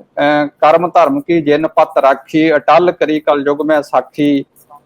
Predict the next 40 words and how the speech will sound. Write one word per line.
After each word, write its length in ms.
ਤਿਲਕ 300
ਜਨੇਊ 500
ਅਰ 260
ਧਰਮਸ਼ਾਲਾ, 960
ਅਟਲ 340
ਕਰੀ 280
ਗੁਰ 260
ਭਏ 180
ਦਿਆਲਾ।" 480
ਉਹਦੇ 160
ਵਿੱਚ 180
ਠੀਕ 300
ਆ, 80
ਹਿੰਦੂ 240
ਧਰਮ 300
ਦਾ 120
ਵੀ 160
ਉਹ 100
ਜ਼ਿਕਰ 260
ਕਰ 260
ਰਹੇ 140
ਨੇ, 100
ਲੇਕਿਨ 280
ਇੱਕ 160
ਬਹੁਤ 440
ਹੀ 160
ਬਟ-, 360
ਬਰ-, 260
ਵਿਸ਼ਾਲ 680
ਕੈਨਵਸ 340
ਦੇ 140
ਉੱਤੇ 220
ਉਹ 80
ਲੈ 160
ਜਾਂਦੇ 260
ਗੁਰੂ 180
ਸਾਹਿਬ 220
ਦੀ 100
ਸ਼ਹਾਦਤ 440
ਨੂੰ, 180